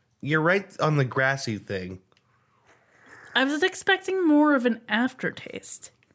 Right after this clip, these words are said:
Speaker 1: Mm-hmm.
Speaker 2: Like,
Speaker 1: honestly, it just kinda tastes a hell of a lot like milk. Like, just milk
Speaker 2: Yeah.
Speaker 1: that I know.
Speaker 2: Yeah. Just like, like real watery, like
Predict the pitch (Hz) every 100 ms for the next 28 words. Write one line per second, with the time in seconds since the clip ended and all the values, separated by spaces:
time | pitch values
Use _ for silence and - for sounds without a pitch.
0 | _ _ - 143 143 170 208 - _ 220
1 | 214 208 - _ _ _ _ _ _ _
2 | _ _ - _ _ _ _ _ _ _
3 | _ _ _ - - 320 - 92 85 -
4 | _ - 160 - _ - 143 135 180 190
5 | 190 131 147 120 151 98 107 90 113 -
6 | - - _ _ _ _ _ _ - 113
7 | 139 113 135 466 - 160 156 175 262 85
8 | - _ _ _ _ _ _ _ _ -
9 | 320 302 269 - _ _ _ _ - -
10 | - - 349 349 349 320 269 - 226 262
11 | 254 - - _ - 233 247 262 247 208
12 | 175 156 156 160 185 196